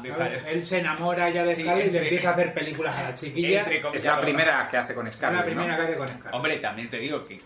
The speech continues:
Speaker 1: yo como si fuera director de cine, a mí viene una actriz y me ofrece lo que ofrece Scarlett en esta película, porque es que está extraordinaria.
Speaker 3: Oye, pero para que luego
Speaker 1: Muy
Speaker 3: digan,
Speaker 1: bien.
Speaker 3: Scarlett Johansson, la de los Vengadores. No,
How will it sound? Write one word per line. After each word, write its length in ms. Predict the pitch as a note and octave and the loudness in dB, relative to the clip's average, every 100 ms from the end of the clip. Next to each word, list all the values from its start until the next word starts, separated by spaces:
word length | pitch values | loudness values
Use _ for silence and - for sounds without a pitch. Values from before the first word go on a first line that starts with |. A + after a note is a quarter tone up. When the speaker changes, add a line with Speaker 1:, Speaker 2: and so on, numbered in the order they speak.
| G2 | -12
Speaker 1:
yo 140 | A#2 | -8
como 260 | B2+ C3 B2+ | -6 -6 -6
si 160 | A#2+ G#2+ | -8 -12
fuera 240 | A#2 B2 | -4 -2
director 400 | C#3 C3+ A#2+ C#3 | -2 -4 -6 -6
de 140 | C#3 | -6
cine, 400 | B2 G2+ F2+ E2+ - | -8 -12 -16 -18 -14
a 120 | A2 | -12
mí 220 | G#2 B2 B2+ | -8 -8 -6
viene 200 | C3+ C3+ | -6 -4
una 160 | C3+ | -4
actriz 280 | B2+ G2+ G2 | -6 -10 -14
y 80 | G#2+ | -14
me 140 | G#2+ | -14
ofrece 320 | G2 A2+ A2+ | -12 -12 -10
lo 120 | B2+ B2 | -10 -10
que 100 | B2 | -12
ofrece 280 | A#2 A#2+ | -12 -16
Scarlett 340 | A#2 G2+ F2 F2 | -14 -12 -14 -14
en 60 | G#2+ | -14
esta 200 | G#2+ A#2 | -10 -8
película, 380 | A2 A2+ C#3 C#3 | -8 -6 -6 -6
porque 140 | - | -12
es 60 | - | -18
que 100 | - | -16
está 160 | - | -12
extraordinaria. 680 | A#2 - - - B2 C3 - - - | -8 -4 -6 -6 -6 -6 -8 -18 -6
Speaker 3:
Oye, 180 | C3 C#3 | 0 2
pero 180 | B2+ B2 | 2 2
para 220 | A#2+ A#2+ | 2 0
que 80 | B2 | 0
luego 160 | B2 | 2
Speaker 1:
Muy 80 | D3 - | 4 4
Speaker 3:
digan, 120 | A#2+ | 4
Speaker 1:
bien. 180 | D3 C#3+ | 2 0
Speaker 3:
Scarlett 460 | - D3 D#3 D3+ | 2 2 2 2
Johansson, 420 | C#3+ D3 D3+ E3 | 0 0 0 0
la 120 | D3 B2 | 0 0
de 60 | |
los 140 | A#2 G#2+ | -2 -4
Vengadores. 540 | A#2 G#2+ A#2+ G#2+ B2 | -2 -2 -2 -4 -4
No, 160 | C#3 | -4